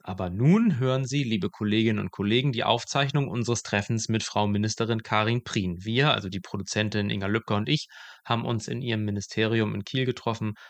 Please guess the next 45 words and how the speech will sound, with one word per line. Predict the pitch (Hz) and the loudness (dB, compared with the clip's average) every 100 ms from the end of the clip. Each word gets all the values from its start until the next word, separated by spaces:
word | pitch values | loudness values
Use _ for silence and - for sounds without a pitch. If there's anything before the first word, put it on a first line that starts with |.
| - | -10
und | - 113 | -4 0
dort | 110 107 | 0 0
sehr | 113 110 107 110 | 0 0 0 0
offen | 104 - 95 95 | -2 -4 -6 -6
sprechen | - - - - | -10 -8 -8 -8
können. | - - - 123 - | -12 -12 -12 -12 -6
Die | 117 | -2
Ministerin | 135 139 135 123 | 0 2 0 0
hat | 120 | -2
sich | 107 - | -6 -2
viel | 113 | -2
Zeit | 104 123 139 | 0 0 0
genommen | 160 160 160 | 0 2 2
und | 120 | 2
musste | 123 - | 0 0
sich, | 127 139 | -2 -2
glaube | 104 104 127 165 | 2 4 4 2
ich, | - | 4
gar | 113 | 2
nicht | 123 110 | 2 -2
so | 101 | -2
stark | 123 151 | 2 2
vorbereiten, | - 156 143 151 165 135 | 2 0 2 0 0 0
weil | 113 127 | 2 4
sie | 143 | 2
sowieso | 143 151 156 143 147 | 2 2 2 4 4
sehr | 110 104 | 4 2
interessiert | 101 - 95 - 117 127 | 0 -4 -4 -2 -2 -2
ist | 120 - - - | -4 -8 -20 -10
an | 120 | -6
unserem | 120 107 104 | -2 0 0
schönen | - 107 104 | 0 0 0
Fach | - 135 - - - - - | 0 -2 -2 -10 -20 -18 -6
und | 113 104 | -4 0
allem, | 98 104 98 | 2 2 0
was | 98 90 | -2 -4
da | - 92 | -6 -4
so | 98 - | -6 -4
dranhängt. | - 92 90 90 - - | -2 -2 -4 -10 -14 -4
Also, | 98 90 - - | -2 -2 -6 -8
hier | - 170 | -4 -2
ist | - | -4
es, | 123 - | -10 -8
unser | - 101 104 | -6 -4 -4
Gespräch | 95 - 135 170 | -4 -2 2 0